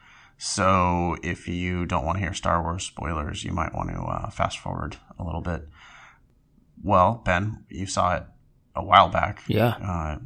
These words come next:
Speaker 1: you took the boys?
Speaker 2: Uh, yeah. Mm-hmm.
Speaker 1: Uh, what'd you guys think of it?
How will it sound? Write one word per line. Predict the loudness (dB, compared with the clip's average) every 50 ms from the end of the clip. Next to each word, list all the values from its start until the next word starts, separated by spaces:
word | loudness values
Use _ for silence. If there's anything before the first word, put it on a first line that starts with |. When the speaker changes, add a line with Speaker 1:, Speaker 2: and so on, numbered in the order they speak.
| -10 -6
Speaker 1:
you | -4 -4
took | -2 -2 -4
the | -2 -2
boys? | 0 2 2 2 0 -2 -6 -12 -20 _ _ _ 4
Speaker 2:
Uh, | 6 8 10 10 10
yeah. | 8 8 6 6 2 -4 _ 2
Mm-hmm. | 4 4 4 4 0 _ _ _ _ _ _ _ _ _ _ _ _
Speaker 1:
Uh, | -4 -4 -2 -2
what'd | -2 -2 -4 -4
you | -4 -4
guys | -4 -4 -2
think | -2 -4 -4
of | -4 -8
it? | -10